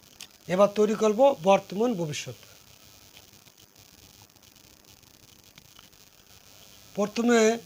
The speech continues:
দেখুন সাদাকা মানে সে সত্য বলেছিল। এ সে সত্য বলেছিল, এবার এখানে আসবে সে সত্য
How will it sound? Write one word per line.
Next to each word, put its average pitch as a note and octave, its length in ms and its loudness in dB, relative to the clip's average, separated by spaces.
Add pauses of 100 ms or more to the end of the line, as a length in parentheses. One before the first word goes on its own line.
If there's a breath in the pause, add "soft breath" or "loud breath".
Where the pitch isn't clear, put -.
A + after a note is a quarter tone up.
(720)
দেখুন G3+ 420 -4
সাদাকা F#3 540 0
মানে A3 200 0
সে G3 280 -2
সত্য - 280 -8
বলেছিল। E3 400 -4 (420)
এ F3 100 -10 (160)
সে F#3 220 -4
সত্য G3 280 -8
বলেছিল, G#3 340 -4
এবার G3 180 0 (120)
এখানে G#3 240 -2
আসবে G3+ 240 -2 (480)
সে - 220 -4
সত্য G#3 300 -6